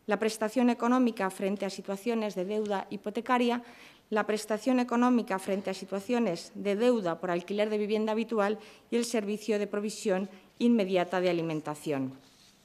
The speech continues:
Que sean derechos subjetivos supone que la Administración estará obligada a proporcionarles y estarán públicamente garantizados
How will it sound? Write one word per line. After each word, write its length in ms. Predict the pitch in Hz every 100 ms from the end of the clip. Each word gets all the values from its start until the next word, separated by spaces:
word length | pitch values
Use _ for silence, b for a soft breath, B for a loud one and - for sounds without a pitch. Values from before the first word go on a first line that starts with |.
| _ B B B B
Que 120 | - 185
sean 240 | 208 208
derechos 380 | 208 202 202 190
subjetivos 640 | 202 202 247 247 262 - -
supone 500 | - 170 - 196 185
que 80 | 165
la 80 | 170
Administración 600 | 175 190 202 196 233 240
estará 440 | 226 175 175 185
obligada 640 | 175 170 180 190 220 262 -
a 220 | 165 160
proporcionarles 880 | 156 - 165 180 196 214 226 294 190
y 20 |
estarán 300 | 170 165 170
públicamente 540 | 175 165 170 175 170
garantizados 720 | 175 175 175 202 220 233 254